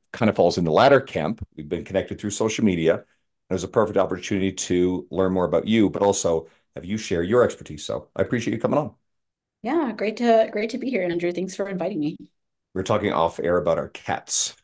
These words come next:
Speaker 1: That was kind of more fascinating, but I wanted to dive into, one of the things I like about your media, your brand.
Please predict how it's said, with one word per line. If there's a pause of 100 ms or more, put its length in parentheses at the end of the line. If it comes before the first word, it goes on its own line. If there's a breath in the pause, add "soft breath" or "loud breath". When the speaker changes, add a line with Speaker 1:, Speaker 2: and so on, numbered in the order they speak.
Speaker 1:
That
was
kind
of
more
fascinating,
but (420 loud breath)
I
wanted
to
dive
into, (920)
one
of
the
things
I
like
about
your
media,
your
brand.